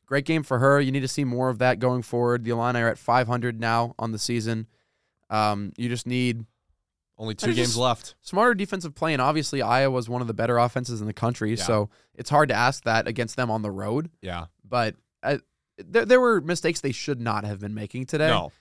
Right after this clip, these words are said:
Speaker 2: no.
Speaker 1: And you, Caitlin Clark did not shoot well. I, she was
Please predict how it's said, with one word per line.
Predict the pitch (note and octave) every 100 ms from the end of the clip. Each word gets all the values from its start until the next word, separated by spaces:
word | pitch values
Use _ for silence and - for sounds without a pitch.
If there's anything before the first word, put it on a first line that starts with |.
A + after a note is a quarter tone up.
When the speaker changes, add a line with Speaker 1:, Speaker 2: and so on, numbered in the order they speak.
| _
Speaker 2:
no. | G2
Speaker 1:
And | A#2+ B2 A2+ G#2 -
you, | B2 C#3+ C#3 C3 - _ -
Caitlin | E3 D#3
Clark | - C#3 C3
did | A#2
not | A#2+ B2+
shoot | - C#3 A#2
well. | G2+ G2+
I, | G#2 - _
she | -
was | A#2 A2